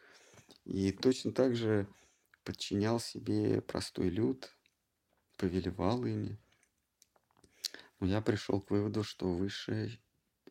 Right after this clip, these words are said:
высшая благодать — это свобода. Я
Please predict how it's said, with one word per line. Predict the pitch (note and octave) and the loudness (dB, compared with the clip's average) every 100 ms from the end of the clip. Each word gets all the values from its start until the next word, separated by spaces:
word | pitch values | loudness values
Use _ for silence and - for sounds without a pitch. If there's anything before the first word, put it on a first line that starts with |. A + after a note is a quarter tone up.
| - | -14
высшая | G2+ G#2 G#2+ - G#2 G2 | -10 -8 -8 -4 -2 0
благодать — | G2 F#2 G2 - A2+ B2 - - _ _ - - _ _ - | 2 4 2 2 0 0 -8 -20 _ _ -20 -20 _ _ -8
это | - - - G#2+ F#2+ G2+ G2 F#2+ G2 - _ | -6 -6 -4 -2 -2 -2 -4 -6 -10 -16 _
свобода. | - - G#2+ A2+ G2 - - | -20 -2 0 4 2 2 -2
Я | F2+ F#2 | -2 -2